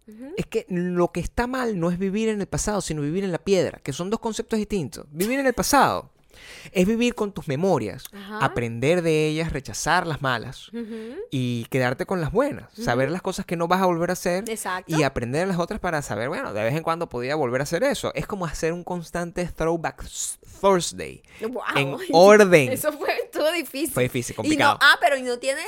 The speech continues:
Speaker 1: esto, ¿qué
Speaker 2: No.
Speaker 1: excusa vas a poner ahora?
Speaker 2: No,
Speaker 1: Ya
Speaker 2: que
Speaker 1: no
Speaker 2: soy
Speaker 1: tiene lo
Speaker 2: idiota,
Speaker 1: difícil.
Speaker 2: soy idiota, esa es la única
Speaker 1: <laughs>
Speaker 2: excusa.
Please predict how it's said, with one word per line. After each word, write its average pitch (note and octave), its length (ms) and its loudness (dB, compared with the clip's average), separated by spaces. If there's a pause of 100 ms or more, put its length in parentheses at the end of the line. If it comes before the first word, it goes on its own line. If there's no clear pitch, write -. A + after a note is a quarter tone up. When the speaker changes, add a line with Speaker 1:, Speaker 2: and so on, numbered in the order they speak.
(160)
Speaker 1:
esto, F4+ 280 -4
¿qué - 80 -6
Speaker 2:
No. - 100 0
Speaker 1:
excusa - 220 -2
vas F#4+ 180 6
a - 40 -6
poner D#4 260 0
ahora? G4+ 220 4
Speaker 2:
No, G4 60 2
Speaker 1:
Ya C4+ 140 6
Speaker 2:
que C4 60 -2
Speaker 1:
no C#4 60 2
Speaker 2:
soy - 120 2
Speaker 1:
tiene B2 140 2
lo - 60 6
Speaker 2:
idiota, C5 160 6
Speaker 1:
difícil. - 180 -2
Speaker 2:
soy D#3 140 10
idiota, C#3+ 360 8
esa G3+ 240 6
es F#3+ 40 12
la F3 60 10
única G3 160 4
Speaker 1:
<laughs> - 20 6
Speaker 2:
excusa. D#3 400 4